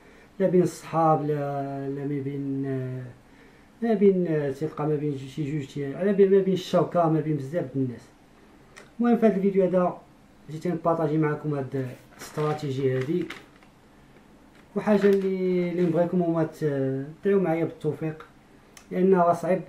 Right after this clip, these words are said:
انك تبارطاجي هادشي، راه ما ساهلش، لقاش، آه، راك تكون تدخل في واحد الضغوطات، وهذيك الضغوطات راه،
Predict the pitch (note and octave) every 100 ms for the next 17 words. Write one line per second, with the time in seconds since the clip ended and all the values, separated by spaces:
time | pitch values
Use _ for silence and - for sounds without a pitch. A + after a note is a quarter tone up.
0 | - E3 F3 - - - E3 - D#3+ C#3+
1 | D#3+ - - - - - D3 - - -
2 | - - - - - - _ - - D3
3 | D#3+ - D3+ A2+ - - - - _ _
4 | - - - - - B2+ - C#3+ - C#3+
5 | C#3 C3+ C3+ C3+ C3 C3 D3+ D3 D3+ C#3+
6 | - D3 - D#3 D#3 B2+ - D3+ D3 C#3
7 | F#3 G3 - - - - - - - D#3+
8 | D#3+ C3+ D#3+ D#3 E3 F3 F3 D#3+ D#3 C#3+
9 | C3+ A#2+